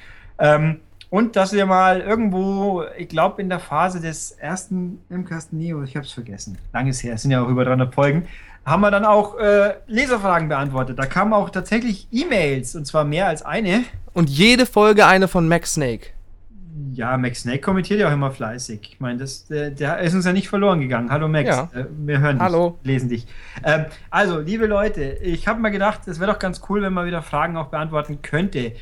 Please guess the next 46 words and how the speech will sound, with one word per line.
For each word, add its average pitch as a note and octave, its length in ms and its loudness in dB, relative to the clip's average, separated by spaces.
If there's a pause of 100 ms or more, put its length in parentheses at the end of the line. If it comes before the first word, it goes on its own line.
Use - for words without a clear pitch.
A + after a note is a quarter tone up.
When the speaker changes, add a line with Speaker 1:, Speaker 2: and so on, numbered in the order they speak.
Speaker 1:
Dazu C3+ 240 -6
brauche D3 160 2
ich G3+ 60 4
natürlich C3+ 340 -2
Fragen. B2 500 -6 (360)
Ähm, D3+ 320 4 (380)
ich, F#3+ 220 -4 (120)
keine G#3+ 300 0
Fragen, G3+ 480 2
die G3+ 120 -4
dazu G3+ 220 -6
führen, G#3+ 220 -2
dass G#3 140 -4
Dennis G3+ 400 -2
einen F#3+ 260 -6
Roman F3 420 2
schreibt, B2+ 340 -4
bitte. B2 260 -10
Speaker 2:
<laughs> - 0 -
Speaker 1:
Das - 800 2
ist - 140 -14
okay. G3+ 520 0 (320)
Das, - 440 -4 (320)
das, E3+ 320 0
also, E3 400 2
die D#3 300 -4
könnt G3 220 0
ihr A#3 40 0
eigentlich F3 140 2
nochmal G3 320 2
eintexten, G3+ 580 -2
dann F3 100 -2
haben F3 120 -2
wir F3 80 0
gleich E3 100 0
eine E3 120 -2
neue D#3+ 220 -2
Folge, C3 380 -2
richtig? B2 320 -6
Speaker 2:
Ich - 220 0
hab - 160 0
sie D3+ 160 -4
sogar C3+ 320 2
hier C3+ 160 0
schon C3 240 -4
aufgemacht. G#2+ 560 -6